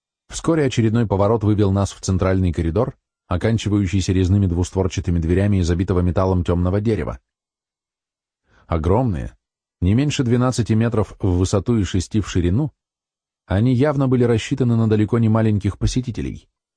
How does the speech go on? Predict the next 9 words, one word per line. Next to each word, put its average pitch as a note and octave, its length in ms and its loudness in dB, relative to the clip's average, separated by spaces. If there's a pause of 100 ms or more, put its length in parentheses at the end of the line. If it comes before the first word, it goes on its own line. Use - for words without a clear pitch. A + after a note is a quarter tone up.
(960)
Собственно, E2 540 -2
примерно E2+ 460 0
такие F2 320 -2
же D#2 120 -2
здоровые E2 480 0
были E2+ 220 0
и E2+ 60 2
в F2 60 2
Афилеме. F#2 500 -4